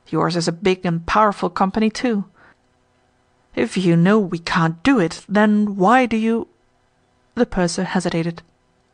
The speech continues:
"Pester you with my presence?" suggested Mister Keeling. "Because I want you to do justice. Two thousand pounds is the prize, and I will raise it one hundred pounds every trip."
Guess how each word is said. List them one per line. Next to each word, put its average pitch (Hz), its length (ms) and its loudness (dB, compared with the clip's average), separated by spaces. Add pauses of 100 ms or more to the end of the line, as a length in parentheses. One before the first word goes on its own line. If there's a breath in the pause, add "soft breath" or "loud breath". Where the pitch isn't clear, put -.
(380)
"Pester - 280 -4
you 170 160 0
with 170 180 -2
my 180 80 0
presence?" 233 520 0 (280)
suggested - 440 -4
Mister 226 180 -4
Keeling. 240 380 -2 (640 soft breath)
"Because 247 180 2
I 233 120 6
want 240 180 2
you 233 80 0
to 220 120 -2
do 208 200 2 (120)
justice. - 500 -8 (480 soft breath)
Two 240 160 2
thousand 214 340 4
pounds 202 300 2
is 185 100 -8
the - 80 -16
prize, 175 420 -2 (200 loud breath)
and 190 100 0
I 185 40 4
will 180 100 -2
raise 214 240 2
it 214 180 -4
one 196 200 2
hundred 214 220 -2
pounds 202 320 0 (140)
every 214 240 4
trip." - 340 -6